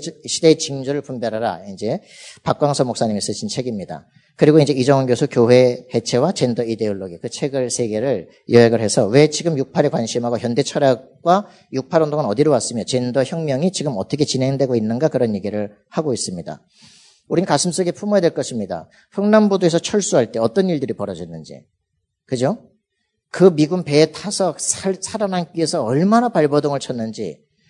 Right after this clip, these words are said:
얘기합니다. 어, 대학생들과 얘기합니다. 보트피플이 뭔지,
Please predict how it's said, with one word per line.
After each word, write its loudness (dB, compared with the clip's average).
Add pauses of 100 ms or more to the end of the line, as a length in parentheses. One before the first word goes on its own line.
(320)
얘기합니다. 0 (600)
어, 4
대학생들과 4
얘기합니다. 0
보트피플이 -2
뭔지, -6